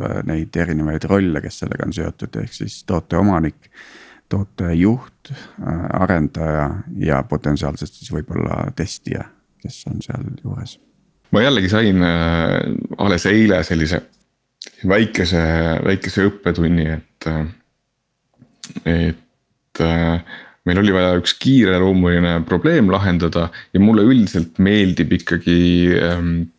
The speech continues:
Speaker 2: testida siis kuskil, kuskil teises keskkonnas, ähm, selliseid, äh, noh, ütleme nii, et, äh, kui seal ikkagi on nagu selline arvestatav, äh,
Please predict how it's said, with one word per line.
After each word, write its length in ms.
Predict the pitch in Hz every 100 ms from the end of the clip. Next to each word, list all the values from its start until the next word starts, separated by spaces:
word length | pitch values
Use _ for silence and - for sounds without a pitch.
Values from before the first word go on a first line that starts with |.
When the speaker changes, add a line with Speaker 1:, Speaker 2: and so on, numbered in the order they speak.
| _ -
Speaker 2:
testida 560 | 101 - - 92 - 90
siis 280 | - 90 -
kuskil, 580 | 87 - - 85 82 - - - - - - - - - - - - -
kuskil 260 | 123 - 107
teises 300 | 117 101 -
keskkonnas, 880 | 107 - - 90 87 80 85 82 -
ähm, 400 | 82 80 78 82 95
selliseid, 1000 | - 87 85 85 85 80 80 80 _ -
äh, 320 | 80 80 78 80 - - - _ -
noh, 160 | 95 95
ütleme 320 | - 85 85
nii, 140 | 87 80
et, 300 | - - -
äh, 640 | 85 85 85 85 87 87 90 - - -
kui 160 | 101 87
seal 140 | 87
ikkagi 260 | 85 90 85
on 220 | 87 87
nagu 180 | 87 90
selline 380 | 90 87 87 90
arvestatav, 1400 | 87 92 90 90 87 85 - - 85 - - 90 85 85 95
äh, 480 | 92 87 87 87